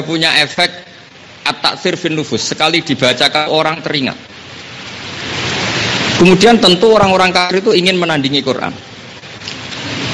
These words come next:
Disewalah orang yang bernama Musailimah Al-Kadzdzab. Ada nggak ada yang baca Musailamah?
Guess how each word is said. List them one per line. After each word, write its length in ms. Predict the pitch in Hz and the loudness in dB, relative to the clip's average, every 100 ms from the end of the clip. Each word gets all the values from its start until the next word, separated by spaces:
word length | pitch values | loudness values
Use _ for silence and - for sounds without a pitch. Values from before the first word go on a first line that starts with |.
| - - - - - | -4 -4 -4 -2 2
Disewalah 680 | 127 127 151 151 151 170 151 | 4 6 6 6 4 4 4
orang 320 | 143 156 151 | 4 2 0
yang 80 | 139 | -2
bernama 400 | 110 123 127 139 | -2 0 0 0
Musailimah 640 | 131 131 120 120 127 107 | 0 -2 0 2 2 2
Al-Kadzdzab. 400 | 107 107 92 90 | 2 0 -2 -2
Ada 180 | 87 120 | 0 2
nggak 120 | 120 107 | 2 2
ada 60 | 104 | 2
yang 80 | 101 | 2
baca 200 | 101 101 | 0 0
Musailamah? 480 | 98 107 98 92 | 0 0 0 0